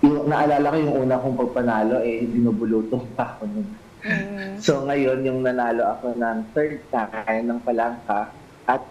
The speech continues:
Speaker 1: sa ibang, ah, kategorya na naman, no, at ibang criteria, napaka, ano, napaka-exhilarating ng feeling kasi, ah, ah,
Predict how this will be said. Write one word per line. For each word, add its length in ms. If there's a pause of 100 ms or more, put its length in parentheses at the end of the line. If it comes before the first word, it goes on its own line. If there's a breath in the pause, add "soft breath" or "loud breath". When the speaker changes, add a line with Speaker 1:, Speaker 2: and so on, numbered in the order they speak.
Speaker 1:
sa 80
ibang, 560
ah, 400
kategorya 640
na 80
naman, 400
no, 80
at 160
ibang 320
criteria, 560
napaka, 560
ano, 160
napaka-exhilarating 2000
ng 320
feeling 400
kasi, 480 (480)
ah, 160 (240)
ah, 240